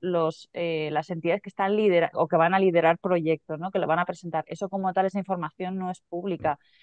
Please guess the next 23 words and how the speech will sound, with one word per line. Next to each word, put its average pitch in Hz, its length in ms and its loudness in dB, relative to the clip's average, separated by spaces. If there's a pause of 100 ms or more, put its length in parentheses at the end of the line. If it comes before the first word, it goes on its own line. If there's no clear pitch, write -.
(100)
Lo 180 140 -2
que 185 100 0
podemos 160 400 0
hacer 180 300 2
es 190 220 2 (240)
mostrar 170 440 -2
herramientas 180 600 2
para 185 180 6
buscar 170 420 0
socios, 220 640 2
pero 165 240 4
nadie, 180 840 4
digamos, 180 260 2
no 185 80 -2
hay 190 80 0
un 196 60 -4
registro 208 420 -4
público 214 460 0
de 190 100 0
quién 185 200 -4
está 185 260 -6
ya 185 180 2
soli-, - 240 -6